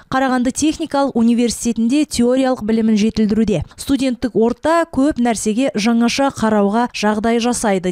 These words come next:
дейді ол. "Теориялық негіздер біліктілікті арттыруға және барлығын жұмыс барысында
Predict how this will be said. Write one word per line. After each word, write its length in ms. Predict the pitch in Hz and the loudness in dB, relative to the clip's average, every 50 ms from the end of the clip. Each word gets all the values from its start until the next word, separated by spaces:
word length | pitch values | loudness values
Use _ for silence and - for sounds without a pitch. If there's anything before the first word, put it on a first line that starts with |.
| 165 180 | -4 -2
дейді 220 | 190 190 170 202 | -4 -2 0 2
ол. 220 | 190 180 160 - - - | 2 2 0 -2 -6 -6
"Теориялық 540 | - - 233 233 220 214 220 220 247 254 - 233 | -2 0 0 2 2 2 2 2 0 0 0 0
негіздер 480 | 226 226 208 208 185 190 254 277 254 - - - | 2 2 0 -2 -2 -2 -2 -2 -4 -6 -8 -4
біліктілікті 600 | 208 233 240 262 - - 277 254 240 _ - 226 196 | -2 -2 -2 -2 -4 -4 -4 -4 -4 _ -2 -2 0
арттыруға 500 | - 202 214 - _ - 202 208 247 294 247 | 0 0 -2 -2 _ -4 -2 -2 0 -2 0
және 160 | 262 247 247 240 | 0 0 0 0
барлығын 560 | 208 180 185 190 208 240 269 285 302 302 247 | 0 0 2 2 2 0 0 0 0 0 0
жұмыс 240 | 226 226 240 - - | 0 -2 -2 -2 -2
барысында 540 | 247 247 247 247 - 262 247 220 180 139 | -2 -2 -2 -2 -4 -4 -2 -2 -2 -4